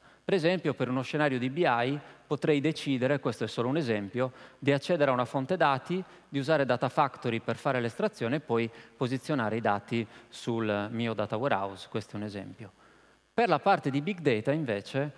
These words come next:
ho anche qua varie opzioni. Sfruttare sempre Data Factory, magari usare il servizio H D Insight, oppure qua trovate, eh, anche la possibilità ovviamente di utilizzare le macchine virtuali e poi memorizzare le informazioni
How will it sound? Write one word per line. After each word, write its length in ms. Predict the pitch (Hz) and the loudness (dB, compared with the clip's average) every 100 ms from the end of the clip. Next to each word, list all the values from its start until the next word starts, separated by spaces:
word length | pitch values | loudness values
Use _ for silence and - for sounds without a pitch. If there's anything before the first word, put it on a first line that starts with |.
| - _ | -18 _
ho 280 | 151 170 - | 2 2 2
anche 280 | 135 131 | 0 0
qua 240 | 143 202 143 | 2 4 4
varie 260 | 117 117 | 4 0
opzioni. 480 | 110 - - 110 101 | 0 -4 -6 -4 -4
Sfruttare 500 | 90 - 147 185 165 | -6 -6 0 2 2
sempre 400 | 139 151 139 127 | 2 0 0 -2
Data 240 | 107 117 123 | -2 -4 0
Factory, 640 | 180 165 - 180 196 240 - - - _ | 2 2 0 -2 -2 -4 -10 -20 -20 _
magari 560 | 135 139 185 160 139 - | 0 4 4 4 2 -2
usare 360 | 135 127 147 139 | -6 2 2 2
il 80 | 131 | 0
servizio 500 | 143 131 175 - 127 | 0 0 -2 0 0
H 140 | 127 | 0
D 60 | 117 | 2
Insight, 580 | 135 117 185 147 113 131 | 0 2 2 4 2 -2
oppure 320 | - 156 123 | -2 -2 0
qua 320 | - 135 120 - - | 2 2 2 -4 -18
trovate, 640 | - 113 123 120 - 107 95 - - _ _ _ - | -6 0 2 2 0 0 -2 -14 -20 _ _ _ -6
eh, 240 | - 117 110 | -4 -2 0
anche 260 | 135 120 | -2 2
la 80 | 117 | 0
possibilità 460 | 123 - 113 117 135 | -2 -6 -4 2 2
ovviamente 460 | 110 113 143 123 | 2 0 -2 -2
di 80 | 113 | -4
utilizzare 600 | 107 117 113 131 127 104 - - - | -4 -6 -4 0 0 0 -4 -20 -8
le 120 | 127 | -2
macchine 320 | 127 135 147 147 | 0 0 0 0
virtuali 560 | 196 - 196 120 135 | -2 2 2 4 2
e 40 | 190 | 0
poi 320 | - 185 180 | 2 2 2
memorizzare 800 | 175 175 185 196 185 143 120 117 | 2 0 2 -2 0 0 2 0
le 80 | |
informazioni 840 | 143 139 151 170 - - 110 113 | -2 0 0 0 -4 -4 -2 -2